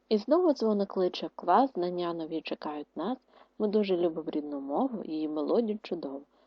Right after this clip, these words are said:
Тож починаємо урок, нехай знання ідуть вам впрок.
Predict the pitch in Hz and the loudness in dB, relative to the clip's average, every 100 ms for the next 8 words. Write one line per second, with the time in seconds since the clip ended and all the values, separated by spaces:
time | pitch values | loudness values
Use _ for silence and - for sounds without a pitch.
0 | _ - - 202 - 196 185 165 156 180 | _ -6 0 0 2 0 0 0 -4 -2
1 | 156 175 - - 185 170 - 160 156 143 | 2 2 2 -2 -6 -4 -2 -2 -2 -4
2 | 147 185 - 165 170 202 - 165 160 - | -2 -2 -2 -6 -4 -6 -6 -12 -12 -10
3 | 135 | -10